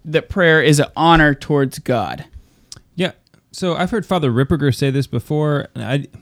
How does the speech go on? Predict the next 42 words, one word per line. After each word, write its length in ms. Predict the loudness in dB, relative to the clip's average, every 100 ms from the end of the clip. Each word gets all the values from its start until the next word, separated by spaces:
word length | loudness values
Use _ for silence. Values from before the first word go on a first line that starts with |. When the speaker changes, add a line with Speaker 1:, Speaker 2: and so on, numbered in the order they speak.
| _ _ _ _ -8
Speaker 2:
I 60 |
don't 140 | -6 -2
know, 160 | -2
like, 340 | 0 -2 -4 -20 _ -14
if 100 | -6
he's 160 | -6
quoting 300 | -4 -4 -2
this 160 | -4 -6
from 160 | -6 -6
a 280 | -6 -8 -12 _ _ _ _ -4
more 180 | -2
official 340 | 0 0 0 -2
source 400 | 0 0 0 0
or 120 | -2
if 80 | 0
this 200 | 0 -2
is 180 | -4 -6 -12
his 280 | -6 -4
opinion. 560 | -2 -2 -2 -4 -8 -14 _ _ _ _ _ -12
So 80 | -6
Speaker 1:
Okay. 80 | -4
Speaker 2:
it 40 |
could 100 | -2
be 80 | -2
either 160 | -2 -2
one, 220 | -2 -2
but 100 | 0
he 100 | 0
said 320 | 0 -2 0
that 160 | -4 -8 _ _ _ _
fifteen 500 | 0 0 -2 -2 -2
minutes 280 | -4 -6
of 160 | -10 -8
prayer 240 | -6 -4
a 60 | -4
day 420 | -4 -4 -6 -12 _ _ _ _ _ _ _
is 240 | -8 -8 -2
really 580 | 0 2 2 0 -4 -10 _ _ _ _ _ -8
what 240 | -4 -4
is 100 | 0
Speaker 1:
The, 120 | 2
Speaker 2:
re-, 120 | 2